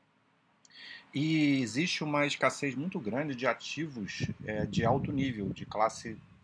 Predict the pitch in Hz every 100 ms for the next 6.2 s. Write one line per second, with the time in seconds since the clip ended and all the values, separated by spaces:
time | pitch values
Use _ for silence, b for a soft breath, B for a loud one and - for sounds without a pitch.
0 | - - 113 113 - - 113 101 - 117
1 | 104 95 101 110 - _ b b b b
2 | 104 113 120 120 120 131 135 139 127 135
3 | - 120 143 135 123 127 151 127 120 -
4 | 98 110 110 101 107 110 113 156 143 131
5 | 104 117 139 127 120 101 113 139 - 127
6 | 143